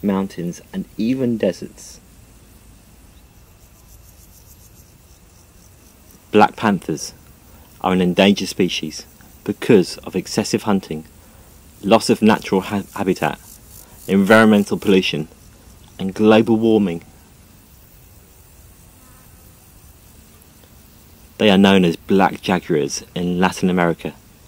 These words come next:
and black leopards in Asia and Africa, and as the black cougar in North America.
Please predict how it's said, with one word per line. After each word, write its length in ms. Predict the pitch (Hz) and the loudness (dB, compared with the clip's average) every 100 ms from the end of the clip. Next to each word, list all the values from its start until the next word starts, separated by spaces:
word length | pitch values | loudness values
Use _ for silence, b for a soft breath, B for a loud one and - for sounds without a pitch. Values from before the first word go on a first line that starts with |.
| - - - - - - - | -20 -20 -20 -20 -20 -20 -10
and 200 | 98 90 | -8 -4
black 360 | 107 104 - - | 0 0 0 -4
leopards 480 | 95 85 76 - - - - | -4 -4 -6 -10 -14 -20 -4
in 80 | 95 | 2
Asia 380 | 104 95 82 - - - - - | 2 2 -2 -8 -18 -20 -20 -8
and 120 | 98 | -2
Africa, 400 | 98 - 180 - - - - - - - - - - - - - - | -2 -4 -8 -10 -12 -20 -20 -20 -20 -20 -20 -20 -20 -20 -20 -10 -2
and 140 | 104 | 0
as 140 | 104 - | 0 -2
the 80 | |
black 340 | - 104 - - | 0 0 0 -6
cougar 460 | - 110 98 78 - - - - - - | 0 2 2 -2 -6 -18 -20 -20 -20 -14
in 200 | 82 90 | -8 -4
North 260 | 92 85 - | -4 -4 -2
America. 460 | 87 82 82 82 | 0 0 -2 -6